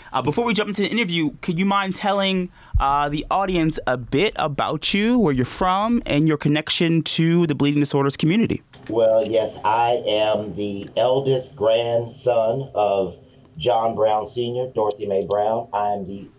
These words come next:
Speaker 2: oldest and only son of Alice Edna Childs. I'm a San Francisco Bay Area native. I'm a youthful fifty-one and a half. Yes, I still count my half marks, 'cause I just do. Uh, yeah, that's a quick nutshell about it.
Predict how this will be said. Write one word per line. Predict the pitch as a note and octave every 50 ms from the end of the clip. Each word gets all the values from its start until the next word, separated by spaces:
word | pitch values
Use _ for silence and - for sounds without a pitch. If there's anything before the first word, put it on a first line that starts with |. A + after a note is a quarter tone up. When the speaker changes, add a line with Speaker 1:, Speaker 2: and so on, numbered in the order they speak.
| _ _ -
Speaker 2:
oldest | A#2+ C#3 E3+ F3+ F3 D3+ D3+ C#3+ - B2
and | A#2 A#2+ - -
only | G3 A#3+ B3+ B3 F#3+ - -
son | - - C3+ B2 G#2 F#2 - - - - - - - - - -
of | A2 A2 A2 - - -
Alice | A#2+ A#2+ A#2+ A#2 A#2 A2+ A2+ - -
Edna | A#2+ A#2 A2+ A2 A2 G#2 G#2
Childs. | - - B2+ A#2+ A2+ A2+ A#2+ D#3 F3 F#3 - - - - - _ _ _ - G2+
I'm | G#2 G#2+ G#2 G2+
a | G2
San | - A2+ A2+ A2+
Francisco | A2+ - - A#2 G#2+ - - G#2+ -
Bay | A#2 A2 A2 G#2+ G#2+
Area | G#2 G#2 G#2 G#2 G2+
native. | G#2 A2 A2+ B2 C#3 E3+ F#3+ - - _ _ _ _ _ _ _ -
I'm | G#2+ B2+ C3+ C3
a | A#2+
youthful | A#2+ - D#3 F3 D3+ - - E3 D#3+ B2
fifty-one | - D#3 D#3 C#3+ - C#3+ C3+ C3 C3 B2 A#2+
and | A2+ A2
a | G#2+
half. | A2 - D#3 E3 F3 E3+ C#3+ - -
Yes, | A#2+ B2 B2+ B2+ -
I | B2 A#2+
still | A#2+ - - B2+ B2+ B2+ B2
count | - B2 B2+ - A#2+ A#2 A#2
my | A#2 A#2 A#2
half | A2+ - C3 C3+ C#3+ C#3+ C#3
marks, | C#3+ D3+ D#3+ F3+ - - - - - -
'cause | - F#3 F#3 -
I | D3+ -
just | - - F3 E3 - -
do. | - G3 A#3 D#3 - - _ _ _ - - - - _ _ - - _ _ -
Uh, | - - - F#3 G3+ G#3
yeah, | G#4 A#4 - - - F3
that's | F3 G3 F#3+ -
a | - - - - - -
quick | - G#3 A#3 -
nutshell | F#3 G3 G3 F#3+ - - D3 C#3 B2 A#2+
about | - A#2+ A#2 G#2 -
it. | - -